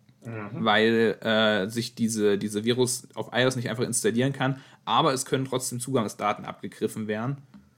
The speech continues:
Speaker 2: Und auf Android muss man, äh, ganz wichtig, da gibt's eine Funktion, die heißt unbekannte Quellen für App-Installation.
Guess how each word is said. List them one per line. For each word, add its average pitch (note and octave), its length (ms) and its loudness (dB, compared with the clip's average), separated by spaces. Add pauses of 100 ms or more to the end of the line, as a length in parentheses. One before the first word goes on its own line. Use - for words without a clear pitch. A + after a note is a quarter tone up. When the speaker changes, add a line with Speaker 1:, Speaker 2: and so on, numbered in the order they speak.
(160)
Speaker 2:
Und A#2+ 460 4
auf - 180 -2
Android D3 400 2
muss C3 240 0
man, B2+ 460 -2
äh, A#2 400 -4
ganz B2 260 -6
wichtig, B2 480 -2 (520)
da A2+ 80 -2
gibt's - 260 -2
eine C3 80 2
Funktion, C3 500 2
die A#2+ 140 -2
heißt A#2+ 260 -2
unbekannte C3+ 520 -2
Quellen A#2 680 2
für - 220 0
App-Installation. - 1400 -4